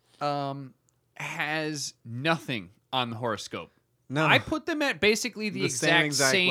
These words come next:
Speaker 2: level.
Speaker 1: level of anything, like
Speaker 2: Yeah.
Speaker 1: validity, accuracy, uh, scientificness,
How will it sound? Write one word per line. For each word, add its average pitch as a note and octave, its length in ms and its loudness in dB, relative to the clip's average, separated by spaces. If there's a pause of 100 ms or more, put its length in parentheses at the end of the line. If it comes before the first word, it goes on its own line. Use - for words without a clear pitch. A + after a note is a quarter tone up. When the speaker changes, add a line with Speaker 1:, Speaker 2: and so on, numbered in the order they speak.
Speaker 2:
level. E3 160 0
Speaker 1:
level D#3 460 2
of C3+ 640 0 (120)
anything, C3 840 -2 (100)
like C3+ 160 2
Speaker 2:
Yeah. D3 200 6
Speaker 1:
validity, C#3+ 420 2
accuracy, C#3 840 -2 (360)
uh, B2 320 0 (100)
scientificness, D3+ 1400 -2